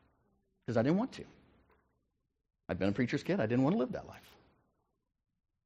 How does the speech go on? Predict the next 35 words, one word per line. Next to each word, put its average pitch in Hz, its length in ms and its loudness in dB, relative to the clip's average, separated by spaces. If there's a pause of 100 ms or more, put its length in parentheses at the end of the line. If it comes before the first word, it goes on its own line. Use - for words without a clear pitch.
(100)
And 107 140 0
thanks 101 180 4
be 107 120 4
to 107 60 0
God, 120 220 4
I 123 100 4
haven't. 190 360 0
I've 101 160 0
lived 110 160 2
a 110 40 2
very 135 180 4
different 208 260 2
life 80 380 -2
than 92 120 -2
I 87 60 -2
grew 85 200 -8
up - 160 -14
in. - 60 -14 (1400)
But 120 100 8
I 147 60 10
resisted 170 680 4 (560)
for 113 80 0
a 98 40 2
long 117 300 2
time, - 200 -4
and 120 100 2
it 104 80 0
wasn't 165 240 8
until 143 120 6
I 123 60 6
yielded 135 400 2
that 101 100 4
my 120 120 2
life 123 280 0
really 160 240 -2